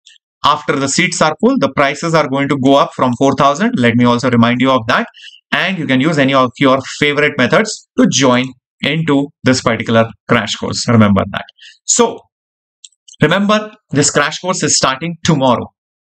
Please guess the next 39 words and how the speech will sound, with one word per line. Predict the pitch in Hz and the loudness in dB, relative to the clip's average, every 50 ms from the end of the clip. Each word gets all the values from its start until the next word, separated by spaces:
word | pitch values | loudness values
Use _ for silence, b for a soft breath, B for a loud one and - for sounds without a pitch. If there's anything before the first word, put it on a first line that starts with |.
| _ _ _ | _ _ _
Yes, | 101 110 117 151 196 - - | 0 0 2 0 -2 -2 -2
it's | - 113 - | -2 -2 -2
starting | - 147 131 117 131 147 135 | 0 -2 -2 -2 -4 -8 -4
tomorrow. | - 143 127 123 127 139 180 233 233 - _ _ _ _ - | 0 2 2 4 4 2 2 0 -2 -4 _ _ _ _ -2
And | - 131 123 | 0 0 2
this | 127 117 - | 2 2 2
is | 135 127 117 | 2 2 4
an | 127 120 107 - - | 2 2 0 0 2
early | 151 151 160 170 180 165 | 2 2 2 0 -2 0
bird | 131 135 131 127 - | 2 2 2 2 2
offer | - 127 123 123 156 156 | 2 0 2 2 0 0
which | 143 127 - | 0 0 2
I'm | 127 120 117 | 2 2 4
giving | 110 120 123 131 147 | 4 2 2 2 2
you, | 160 180 185 | 2 2 2
which | 160 135 127 - | 2 0 0 2
will | 139 131 123 - | 0 0 0 2
follow | 135 127 127 156 | 0 2 2 2
the | 156 156 - - | 0 0 -2 -2
exact | 147 131 131 127 123 - 165 156 190 - | -6 -6 -4 -4 -2 0 0 -2 -2 -4
same | - - - 175 170 165 165 160 | -6 -4 -4 -2 -4 -4 -2 0
plan | 160 147 147 165 B B B B B B B _ | 0 0 -2 -4 B B B B B B B _
as | - 139 147 160 151 | -4 -2 -2 -2 -2
I | 165 170 156 | -4 -4 -2
mentioned | 131 127 127 131 - - 156 151 139 | 0 0 0 2 0 0 0 0 0
to | 147 | 0
you, | 139 131 139 151 - B B B B _ | 0 2 0 0 -2 B B B B _
uh, | - 131 123 120 120 113 | 0 2 2 2 2 0
you | 113 120 | 0 0
know, | 123 151 165 165 160 _ _ | 2 0 0 -2 -6 _ _
at | 127 123 | -6 -6
the | 127 127 | -4 -4
starting, | - - - 135 127 131 - 147 135 117 117 - _ _ _ _ | -2 -2 -2 -2 -2 -4 -4 -6 -6 -6 -8 -10 _ _ _ _
you | - 117 113 | -2 2 2
know, | 120 131 131 - _ _ _ - - | 2 0 0 -4 _ _ _ -4 0
of | 110 117 117 117 - - | 2 2 2 0 -2 -2
this | 110 117 117 - | 0 0 0 2
particular | - 117 113 110 117 - 123 113 110 113 110 - _ _ _ _ _ - | 0 0 0 0 0 0 2 2 2 2 0 -4 _ _ _ _ _ 0
video. | 110 110 117 117 104 98 | 2 4 4 4 4 0